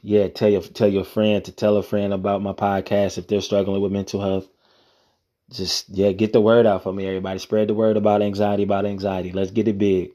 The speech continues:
Let's do it. Let's, let's get mental health awareness out there and spread the love, everybody, okay?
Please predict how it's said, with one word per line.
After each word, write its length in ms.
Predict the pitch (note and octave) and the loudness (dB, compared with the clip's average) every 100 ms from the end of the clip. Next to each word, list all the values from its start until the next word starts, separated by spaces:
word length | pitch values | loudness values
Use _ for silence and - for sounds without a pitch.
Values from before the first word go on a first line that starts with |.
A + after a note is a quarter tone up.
| _ | _
Let's 120 | F#2+ F#2 | -12 0
do 280 | G#2 G#2+ | 2 4
it. 180 | G2 - _ _ _ _ | 2 -6 _ _ _ _
Let's, 120 | F2 - | -20 -12
let's 280 | G2+ F#2+ - | -8 -8 -4
get 280 | G#2 - - | -6 -6 -2
mental 360 | A2 G#2+ G#2+ | -2 2 0
health 220 | G#2 G2+ | 2 0
awareness 440 | F#2+ G2+ G2 G2 - | 2 0 0 -2 -4
out 220 | G2+ G2 | -6 -4
there 100 | G2 | -8
and 100 | F#2 | -8
spread 300 | - G#2 G2 | -2 0 2
the 60 | G2 | 2
love, 300 | G#2 F#2 F2+ | 2 0 -2
everybody, 500 | F2+ F2+ F2 F2+ F#2+ | -6 -6 -8 -8 -10
okay? 400 | - A2 B2+ | 0 0 0